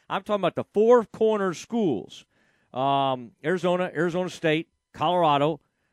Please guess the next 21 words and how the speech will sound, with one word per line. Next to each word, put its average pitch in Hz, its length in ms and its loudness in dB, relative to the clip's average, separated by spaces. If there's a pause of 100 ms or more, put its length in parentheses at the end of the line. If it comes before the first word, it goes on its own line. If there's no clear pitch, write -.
(100)
and 151 140 -6
Utah. 156 540 0 (680)
Who 240 300 -4
would 175 240 -4
you, 190 440 0
if 147 200 -8
you 208 100 -8
could 185 180 -2
have 165 280 0
any 202 320 0
of 110 160 -2
them, 120 320 -2 (180)
which 185 240 -2
of 208 100 -6
those 175 220 -2
four 175 360 0
would 151 200 -4
you 165 100 -10
take 127 440 -2
and 135 160 -8
answer, 156 580 -8